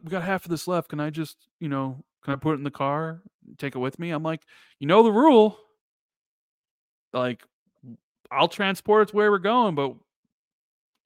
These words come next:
after that, it's not coming back in the car." But, you know, I bent. Right?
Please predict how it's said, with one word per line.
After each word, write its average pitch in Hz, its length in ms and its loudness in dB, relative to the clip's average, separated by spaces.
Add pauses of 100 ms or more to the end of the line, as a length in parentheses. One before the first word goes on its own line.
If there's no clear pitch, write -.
(120)
after 131 300 -6
that, 190 300 0
it's 127 160 -10
not 147 160 -6
coming 165 180 -8
back 160 220 -2
in 170 80 -8
the 156 80 -6
car." 233 420 -10 (720)
But, 123 100 -8
you 127 60 -6
know, 131 340 -4 (220)
I 120 100 -8
bent. 107 540 -16 (1160)
Right? 123 320 -6